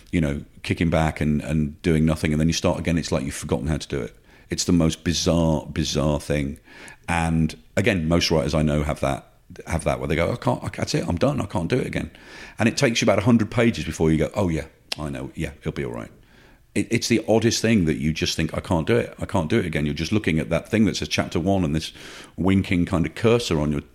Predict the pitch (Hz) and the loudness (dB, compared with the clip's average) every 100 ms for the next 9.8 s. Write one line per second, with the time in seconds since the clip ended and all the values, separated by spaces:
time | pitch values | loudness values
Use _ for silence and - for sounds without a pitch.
0 | - - 107 127 101 73 73 82 101 85 | -6 -2 2 2 2 0 -2 -4 -4 -2
1 | 95 87 85 80 82 - - 185 - - | 2 2 0 -2 -2 -4 -4 -4 -6 -12
2 | - - - - 139 170 160 - 175 156 | -20 -18 -18 -2 2 4 4 4 4 4
3 | 139 151 139 143 156 - 80 71 - 90 | 6 6 8 8 6 4 2 2 0 2
4 | 82 - 147 123 104 85 - 65 53 - | 4 4 4 4 4 4 4 2 0 -2
5 | - - - 117 120 117 143 139 - 113 | -10 -12 2 6 6 8 8 6 6 6
6 | 104 - 123 - 52 - - - - 90 | 6 6 4 4 2 -4 -10 -20 -4 2
7 | 107 110 104 120 107 101 - 101 113 98 | 4 4 6 6 6 4 6 6 6 6
8 | 73 - 104 95 85 - - 95 90 90 | 4 4 2 4 2 0 0 0 2 4
9 | 95 92 90 82 90 117 71 | 6 6 6 4 6 4 2